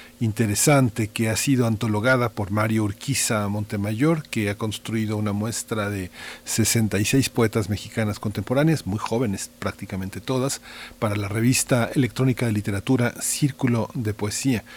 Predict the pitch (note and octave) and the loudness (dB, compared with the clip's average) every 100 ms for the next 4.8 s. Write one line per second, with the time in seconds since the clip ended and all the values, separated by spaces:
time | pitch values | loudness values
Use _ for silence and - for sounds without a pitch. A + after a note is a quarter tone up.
0 | - - - - B2 A#2+ A#2+ A2 G#2 A#2 | -18 -18 -18 -2 2 2 2 -2 0 2
1 | A#2 A#2+ A#2+ A2+ A2+ A2 - G2+ F#2 B2+ | 4 4 2 0 0 0 0 -4 -4 0
2 | A2 G2+ - A2+ G#2 - G#2 G2+ G#2 - | 0 0 0 -2 -2 -8 -4 -2 -4 -4
3 | G#2 G#2 G#2 G2+ - - - - G#2 - | -6 -4 -4 -6 -8 -16 -16 -8 -6 -2
4 | A#2 G#2 A2+ F2+ - G#2+ - - | -2 0 -2 -2 -4 -4 -6 -12